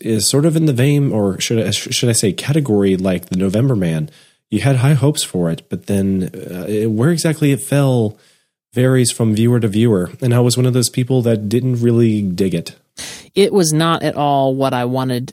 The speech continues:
Speaker 2: to see from, from a, a film like this. It, it tried to be intellectual and philosophical,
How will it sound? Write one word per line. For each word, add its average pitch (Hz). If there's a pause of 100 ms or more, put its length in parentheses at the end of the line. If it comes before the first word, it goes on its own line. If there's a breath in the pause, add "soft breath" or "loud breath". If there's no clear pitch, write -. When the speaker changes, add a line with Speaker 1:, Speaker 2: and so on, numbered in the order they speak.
Speaker 2:
to -
see 123
from, 123
from 120
a, 113
a -
film 127
like 123
this. 135
It, 139
it -
tried 170
to 170
be 156 (540 soft breath)
intellectual 185
and 175
philosophical, 170